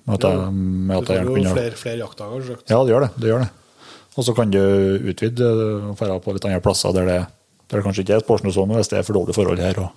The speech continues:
Speaker 2: Mm.
Speaker 1: og litt sånn også, så det blir i hvert fall målet mitt med, med, med neste støvel, det er ikke noe, det er ikke noe tvil om.
Speaker 2: Nei. Bra. Har du, har du et du vil, eh, dele med?
Speaker 1: Det har jeg.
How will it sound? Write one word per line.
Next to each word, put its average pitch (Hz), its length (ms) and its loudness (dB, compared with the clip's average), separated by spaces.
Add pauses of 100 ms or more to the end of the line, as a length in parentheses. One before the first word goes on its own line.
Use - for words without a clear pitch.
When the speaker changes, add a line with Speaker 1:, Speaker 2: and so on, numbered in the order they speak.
Speaker 2:
Mm. 117 160 -12 (1900)
Speaker 1:
og - 160 0
litt - 100 2
sånn 120 140 4
også, 139 180 2
så 127 60 -2
det 131 140 6
blir 151 100 4
i - 20 4
hvert 117 80 0
fall 120 140 4
målet 107 240 4
mitt - 160 -2
med, 113 160 2
med, 107 480 2
med 101 380 0
neste 107 260 0 (240)
støvel, 98 260 2
det 117 120 2
er 104 40 0
ikke 110 140 -2
noe, 104 680 0 (600)
det - 80 4
er 104 80 4
ikke - 80 0
noe 98 80 0
tvil 110 160 2
om. 98 60 -4 (400)
Speaker 2:
Nei. 101 80 -14 (1400)
Bra. 170 100 2 (140)
Har 156 120 -2
du, 143 60 4 (460)
har 143 100 2
du 139 80 4
et 180 160 -2
du 196 160 0
vil, 185 160 2
eh, 170 400 2
dele 156 320 -2
med? 147 220 -4 (120)
Speaker 1:
Det 147 140 6
har 196 240 4
jeg. 180 640 0